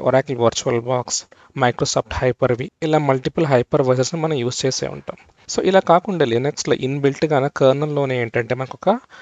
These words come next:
type టూ హైపర్వైజర్ ఉందన్నమాట. దీన్ని even ప్రొడక్షన్‌లో కూడా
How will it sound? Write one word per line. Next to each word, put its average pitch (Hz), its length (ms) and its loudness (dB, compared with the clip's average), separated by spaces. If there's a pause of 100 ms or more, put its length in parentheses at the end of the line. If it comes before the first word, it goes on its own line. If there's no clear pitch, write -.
(160)
type 131 240 6
టూ 160 140 6
హైపర్వైజర్ 113 600 2
ఉందన్నమాట. 101 340 -8 (160)
దీన్ని 131 260 -2
even 156 180 2
ప్రొడక్షన్‌లో 123 500 0
కూడా 151 100 0